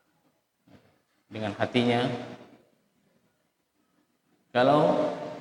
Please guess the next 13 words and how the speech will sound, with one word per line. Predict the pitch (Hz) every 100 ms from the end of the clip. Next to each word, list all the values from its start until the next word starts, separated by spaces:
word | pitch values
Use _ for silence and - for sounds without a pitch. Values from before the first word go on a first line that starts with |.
| 117
wal | 123 123
waqar | 123 127 151 165 - - 151 - - - - - _ - _ _ _ _ _ - _ _
itu | 120 117 156
badaniyah. | 143 135 143 151 110 - - - - - - - - - - _ _ _ _ _ _ _ _ _ _ _ _ _ _ 107
Jadi | 117 123 147 135
dia | 135 135 131 127 - - - - - - - - _ _ -
bentuk | 131 131 135 -
ketenangan | - 127 123 120 139 180 - - - - - - _ _ _ _
dengan | 120 123 143 170 - - - 139
badan, | 156 139 131 131 117
misalnya | - 120 113
tangan, | 120 110 113 110 113 - - - -
kaki. | 117 113 123 131